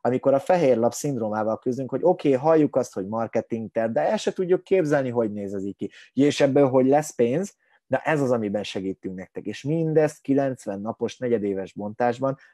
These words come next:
megtervezzük nektek gyakorlatilag a Marketing Akadémián. És ebben segítünk. Teljesen mindegy, hogy neked most napelemes bizniszed van, teljesen mindegy, hogy neked, ö, nem tudom, kutyabútorokat áruló céged van, teljesen mindegy, hogy mondjuk egy diétákat és diétás, mondjuk étkezési,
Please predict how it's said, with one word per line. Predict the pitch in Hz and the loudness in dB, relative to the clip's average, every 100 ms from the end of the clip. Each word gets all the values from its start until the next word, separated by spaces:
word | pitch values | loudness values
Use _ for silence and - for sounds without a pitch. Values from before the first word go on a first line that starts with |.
| _ | _
megtervezzük | - 311 - 135 123 127 127 143 | -2 -2 0 0 4 2 2 -2
nektek | 175 165 107 | -4 -4 -4
gyakorlatilag | 107 123 - 101 101 117 113 | 0 -2 -2 -6 -4 -4 -2
a | |
Marketing | 131 139 - 98 107 113 | 0 -2 -4 -10 -6 -6
Akadémián. | 117 98 92 90 87 87 _ - | -4 -6 -8 -10 -14 -14 _ -20
És | - | -2
ebben | 160 156 | 0 0
segítünk. | 156 185 127 - 98 - | 0 -2 -2 -6 -10 0
Teljesen | 233 185 143 143 | 4 4 2 -2
mindegy, | 131 120 107 | -2 -2 -4
hogy | 98 | -6
neked | 95 - 92 | -8 -8 -10
most | - - | -10 -6
napelemes | 185 190 151 139 123 117 | -4 0 2 2 0 -2
bizniszed | 117 104 104 107 95 | -4 -4 -6 -6 -4
van, | 104 104 _ _ _ | -6 -8 _ _ _
teljesen | - 208 - 143 | 4 6 6 2
mindegy, | 127 117 107 | -2 -2 -4
hogy | 107 98 | -4 -8
neked, | 98 92 82 _ _ | -8 -10 -12 _ _
ö, | - 110 104 104 | -2 0 0 -2
nem | 127 131 | -2 -4
tudom, | 104 92 | -2 -8
kutyabútorokat | - 277 185 143 131 127 113 110 113 110 | 0 2 4 2 2 2 2 2 -2 -2
áruló | 104 101 101 | -2 -2 -6
céged | - 104 104 95 | -4 -4 -4 -6
van, | 101 _ - _ | -10 _ -20 _
teljesen | - 240 160 - 131 | 2 6 4 2 -2
mindegy, | 120 110 - | 0 -4 -2
hogy | 110 | -2
mondjuk | 104 98 95 | -2 -6 -6
egy | 95 90 _ | -6 -10 _
diétákat | - 127 220 170 147 139 120 - 127 110 | -10 2 6 6 4 2 2 2 0 2
és | 113 98 120 | -2 -4 0
diétás, | 160 156 120 - 110 - | 2 4 2 0 -4 -4
mondjuk | 113 104 104 | -8 -8 -2
étkezési, | 160 156 160 104 107 104 - 107 | 2 2 2 -2 -2 -4 -4 -6